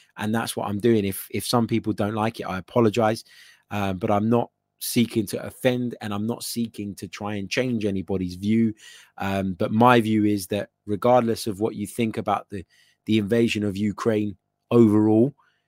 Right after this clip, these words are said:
it's not right that people are dying. It's not right that people are getting kicked out of their homes and having to flee their homes. It's not right in any conflict that that has to happen to innocent people who have zero impact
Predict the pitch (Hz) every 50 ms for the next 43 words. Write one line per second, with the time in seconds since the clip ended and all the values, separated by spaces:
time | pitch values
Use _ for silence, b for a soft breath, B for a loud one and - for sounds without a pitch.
0 | _ _ - 107 107 - - 120 120 - - 120 113 113 107 - - 107 - -
1 | 110 104 95 - 101 98 90 - - 110 110 107 101 98 104 - - - 110 113
2 | - - 110 107 104 - 104 104 - - 113 101 - - 101 95 90 110 - -
3 | 98 90 - - - _ - 98 - 104 104 98 92 98 117 110 107 101 95 B
4 | B B B B B B 98 104 113 113 107 107 92 - 101 - - - 110 113
5 | 113 107 104 101 92 95 92 95 98 - b b b b b b - 110 104 113
6 | 123 127 - 120 117 113 110 - 95 104 104 - 120 120 120 120 113 - - -
7 | 104 92 - - 90 90 - - _ _ _ _ _ _ _ 104 107 101 117 110
8 | - 110 123 107 - - 107 101 113 107 - 107 92 - - - - 123 120 113
9 | - - 107 101 - 117 107 104 - - 95 92 98 95 90 92 92 90 90 92
10 | 107 120 117 110 107 113 - - 110 104 92 98 90 - - b